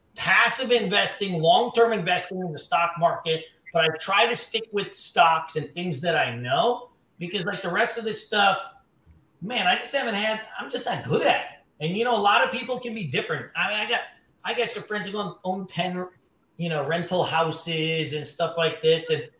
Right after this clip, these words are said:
yeah, they make some money and stuff. It's, like, cool, but, like, all right, like, you make a thousand bucks a, a month on a couple houses. Like,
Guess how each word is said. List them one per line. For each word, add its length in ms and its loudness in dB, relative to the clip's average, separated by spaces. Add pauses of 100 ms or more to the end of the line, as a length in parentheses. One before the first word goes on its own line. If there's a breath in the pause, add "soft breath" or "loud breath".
(160)
yeah, 240 0
they 60 -2
make 200 -2
some 260 2
money 380 4
and 80 -4
stuff. 320 -4
It's, 180 -6
like, 200 -6
cool, 460 -2
but, 240 2
like, 240 4 (480)
all 120 4
right, 320 6
like, 220 0 (840)
you 100 -6
make 180 -4
a 120 -6 (100)
thousand 440 -2
bucks 300 -2
a, 380 -2
a 40 -8
month 400 -4
on 260 -6 (580)
a 60 -14 (120)
couple 320 -6
houses. 720 -6
Like, 280 -6